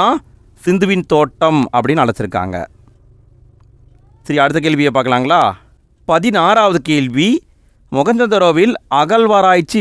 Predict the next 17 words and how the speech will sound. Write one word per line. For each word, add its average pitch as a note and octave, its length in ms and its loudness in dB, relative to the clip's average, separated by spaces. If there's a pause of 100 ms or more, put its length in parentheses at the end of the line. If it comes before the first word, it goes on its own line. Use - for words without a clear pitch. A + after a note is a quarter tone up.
மேற்கொண்டவர் C#3 720 2
யார்? F#2+ 180 2 (1120)
மொகஞ்சதரோன்னு D#3 680 0
ஒண்ணு C3+ 140 0
இருக்கு B2+ 180 -2
இல்லைங்களா, B2 320 0 (420)
அங்க D3+ 200 -4 (240)
அகழ்வாராய்ச்சியை D#3+ 960 0 (160)
மேற்கொண்டவர் C#3+ 680 0
யாருன்னு B2+ 260 0
கேட்டிருக்காங்க. F#2+ 480 -8 (1040)
இதெல்லாம் C3+ 300 0
எக்ஸாம்ல D3 420 0 (520)
அடிக்கடி C#3 400 -2
வரக்கூடிய C3+ 400 -2 (120)
ஏரியாங்க, B2 320 0 (200)
பார்த்துக்கோங்க. A2 400 -4